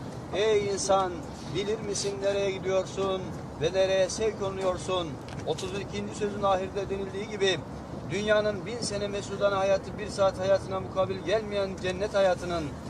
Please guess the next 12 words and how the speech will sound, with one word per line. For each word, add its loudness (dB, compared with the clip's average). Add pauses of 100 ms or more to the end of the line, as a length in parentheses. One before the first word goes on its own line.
(320)
ve 4
o 4
cennet -2
hayatının 6
dahi 6 (420)
bin 0
senesi 2 (400)
bir 4
saat 6
ruhiyet-i 2
cemaline 0
mukabil 4